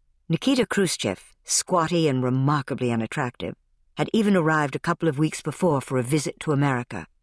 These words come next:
whether people liked it or not, and many did not. They were afraid he'd be killed before getting home, and then what horrors might ensue.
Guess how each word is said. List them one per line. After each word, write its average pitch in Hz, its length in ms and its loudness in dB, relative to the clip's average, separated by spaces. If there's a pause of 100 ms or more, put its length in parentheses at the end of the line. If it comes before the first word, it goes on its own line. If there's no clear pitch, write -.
(320)
whether 113 200 -2
people - 280 -2
liked 127 320 -2
it 90 80 -8
or 107 120 -4
not, 117 280 -2 (460)
and 185 180 4
many 208 280 4
did 147 240 -2
not. 143 340 -2 (720)
They 185 220 4
were 165 120 4
afraid 185 460 2
he'd 156 160 0
be 147 120 0
killed 175 380 0
before 135 300 0
getting 127 280 0
home, 120 400 0 (420)
and 113 220 0
then 143 260 4
what 107 160 -2
horrors 123 500 -2
might 127 220 -2
ensue. 104 580 -4